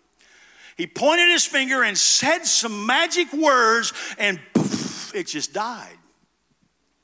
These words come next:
And my wife looked at me, she said, "Jeffrey, what did you do?"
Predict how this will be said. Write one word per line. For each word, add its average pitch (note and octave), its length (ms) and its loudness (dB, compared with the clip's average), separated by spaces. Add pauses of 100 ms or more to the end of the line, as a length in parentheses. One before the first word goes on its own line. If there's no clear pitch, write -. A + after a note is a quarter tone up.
(1200)
And B2+ 120 -18
my D3 140 -8
wife F#3 320 -4
looked D#3+ 180 -8
at D#3+ 100 -6
me, D#3+ 60 -16
she C#3+ 140 -14
said, B2 120 -16
"Jeffrey, - 460 -12 (120)
what G#3 140 -18
did - 300 -12
you B2 100 -16
do?" G3+ 460 -12